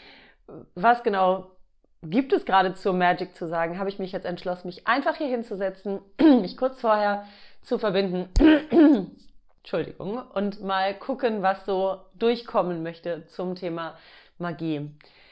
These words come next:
Denn ich glaube, auf der einen Seite kann das Wort Magie und Magic, was ja, wovon alle gerade reden, und mit alle meine ich natürlich vor allen Dingen unsere, sag ich mal, spirituelle Bubble, die Bubble der Persönlichkeitsentwicklung und dieser spirituellen Szene,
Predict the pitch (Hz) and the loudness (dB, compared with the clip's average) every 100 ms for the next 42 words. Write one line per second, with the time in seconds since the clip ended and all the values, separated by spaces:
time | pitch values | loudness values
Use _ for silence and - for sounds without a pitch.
0 | _ _ _ _ _ 214 226 240 - - | _ _ _ _ _ 2 2 2 -4 -12
1 | _ _ _ _ _ _ _ _ - 190 | _ _ _ _ _ _ _ _ -10 -2
2 | 226 240 277 - 226 220 - 220 247 220 | 4 4 6 4 2 0 2 2 2 0
3 | 165 151 143 - 185 247 453 - _ _ | -2 -4 -6 -4 -4 -4 -6 -10 _ _
4 | _ - 233 247 254 - 208 208 196 202 | _ -2 0 2 -2 -4 -6 -6 -4 -2
5 | 208 202 - 196 190 170 202 214 - 185 | -2 -2 -6 -6 -6 -4 -2 0 0 -4
6 | 180 180 180 160 175 180 175 190 175 170 | -2 0 0 -4 -6 -4 -6 -2 -2 0
7 | 170 - _ _ _ - 175 202 - 196 | -4 -12 _ _ _ -10 -4 -4 4 6
8 | 226 196 180 180 175 196 170 175 - 180 | 6 4 4 4 2 0 0 -4 -2 -2
9 | 185 190 185 165 170 156 147 185 170 - | 0 0 0 -2 -4 -10 -10 -8 -8 -8
10 | 156 147 - 196 196 170 175 - 160 147 | -6 -4 2 2 4 0 -4 -6 -6 -4
11 | 147 147 135 - - - - 214 202 190 | -6 -6 -14 -14 -16 -16 -4 0 0 0
12 | 170 160 165 160 165 143 127 123 135 147 | -2 0 -2 -2 -4 -6 -8 -8 -10 -10
13 | 156 160 180 165 151 147 147 143 147 151 | -6 -4 -4 -4 -8 -8 -10 -8 -8 -8
14 | 139 131 139 139 135 - - 165 160 - | -8 -10 -12 -14 -14 -12 -8 -6 -6 -6
15 | 139 131 151 - 185 214 | -8 -10 -10 -4 -4 -2